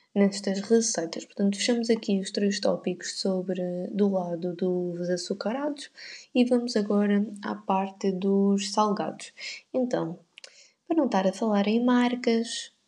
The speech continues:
os caldos em cubinhos, <laughs> portanto, os cubinhos para o preparado daquele refogado, daquele arroz,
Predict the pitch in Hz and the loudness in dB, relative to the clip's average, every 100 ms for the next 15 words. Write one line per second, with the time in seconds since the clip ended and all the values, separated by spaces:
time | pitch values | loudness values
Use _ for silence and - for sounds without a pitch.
0 | - - - - 285 277 - 214 196 185 | -18 -16 -16 -6 -2 -2 2 2 2 2
1 | 202 202 220 202 226 233 226 240 247 240 | 2 2 2 2 4 2 0 -2 -2 -4
2 | - - 240 - - - 214 233 226 - | -4 -4 -6 -6 -16 -8 -2 -2 0 2
3 | 196 196 202 185 190 - 185 190 190 214 | 4 6 6 2 -2 0 0 2 0 -2
4 | 202 185 175 180 175 175 175 185 185 - | 2 2 2 0 -2 -2 -2 -2 -4 -4
5 | - 196 180 175 175 180 175 175 180 175 | -2 0 0 -2 -4 -4 -4 -6 -4 0
6 | 226 214 180 170 170 170 165 | 0 0 0 2 0 -2 -10